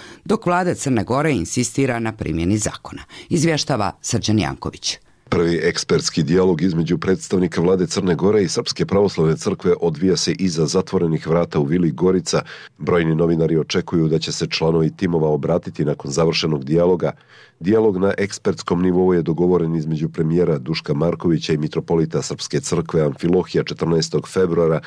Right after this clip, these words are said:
Speaker 2: nakon više od dva mjeseca redovnih protestnih litija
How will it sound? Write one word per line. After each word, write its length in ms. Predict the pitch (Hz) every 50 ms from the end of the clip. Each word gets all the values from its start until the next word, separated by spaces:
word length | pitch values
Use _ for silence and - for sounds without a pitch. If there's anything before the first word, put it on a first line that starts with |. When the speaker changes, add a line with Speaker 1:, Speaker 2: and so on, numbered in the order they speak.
| - - - - - _
Speaker 2:
nakon 360 | - 82 90 85 - 85 82 82
više 320 | 80 95 92 - - 90 -
od 120 | 82 80 69
dva 300 | 73 69 71 87 87 80
mjeseca 480 | 80 85 80 - 80 - - 80 73
redovnih 440 | 76 87 85 87 82 82 80 78 -
protestnih 680 | - - 87 80 - 90 78 - - 80 73 - -
litija 400 | 85 92 90 - - 87 85 76